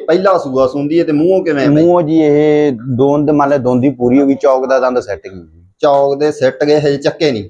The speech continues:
Speaker 2: ਹਾਂਜੀ, ਚੱਕੇ ਨੀ ਗੇ, ਸਿੱਟੇ ਆ ਜੀ ਹਜੇ।
Speaker 1: ਠੀਕ ਆ। ਤੇ ਮਦਰ ਰਿਕਾਰਡ ਵਾਲਿਓ ਪਾਸਿਓ ਬਾਈ ਕੀ ਡਿਟੇਲ ਆ ਜੀ?
Speaker 2: ਇਹ ਆਪਾਂ ਨਾ ਜੀ ਮੰਨ ਕੇ ਚਲੋ ਇਹਨਾਂ ਦਾ ਵੀ ਇੱਕ ਛੋਟਾ ਫਾਰਮ ਆ।
Speaker 1: ਠੀਕ ਆ।
Speaker 2: ਤੇ ਲਈ ਆਪਾਂ ਫਾਰਮ ਚੋਂ ਹੀ ਆ, ਤੇ ਉਹਨਾਂ ਨੇ ਆਪਾਂ ਨੂੰ ਮਾਂ ਥੱਲੇ ਪੱਚੀ ਤੋਂ ਪਲੱਸ ਦੁੱਧ ਹੀ ਦੱਸਿਆ ਗਾ।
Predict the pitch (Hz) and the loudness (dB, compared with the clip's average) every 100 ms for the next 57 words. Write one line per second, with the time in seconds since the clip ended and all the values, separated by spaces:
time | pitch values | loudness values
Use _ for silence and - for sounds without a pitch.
0 | 139 147 147 143 135 147 120 117 131 156 | -2 0 0 -2 -2 0 0 0 -2 -2
1 | - 151 90 78 85 85 127 123 107 107 | -2 -2 -2 -6 -16 -6 -4 -4 -4 -6
2 | - _ - 170 160 165 175 170 170 165 | -6 _ -6 -2 0 0 -2 0 0 2
3 | 165 165 160 160 156 151 - 160 156 147 | 0 -2 -4 -2 -2 -2 0 2 2 0
4 | 151 143 - 156 139 131 131 127 117 160 | -2 -2 -4 -4 -4 -4 0 2 2 2
5 | 175 170 170 185 190 175 185 185 185 180 | 2 2 0 -2 0 0 2 2 2 0
6 | - 143 147 156 156 147 156 156 160 160 | -2 -2 0 2 0 0 2 2 2 0
7 | 156 151 143 147 147 135 135 151 - 123 | 0 0 2 0 0 -4 -2 0 0 0
8 | 110 110 107 139 _ _ - 131 117 104 | -4 -4 -12 -14 _ _ -4 -2 -2 -6
9 | 98 - 139 131 131 131 120 131 143 160 | -10 -4 0 2 4 2 2 2 4 2
10 | 165 165 151 131 120 123 127 147 147 143 | 2 0 0 -2 -2 -4 -2 0 0 0
11 | 143 139 147 156 151 143 147 139 131 127 | -2 0 0 0 -2 -2 -2 0 0 -2
12 | 127 127 - - 135 127 117 127 123 123 | -4 -6 -6 -6 -2 -2 0 -2 -2 -4
13 | 127 123 107 95 92 90 | -4 -4 -6 -6 -6 -4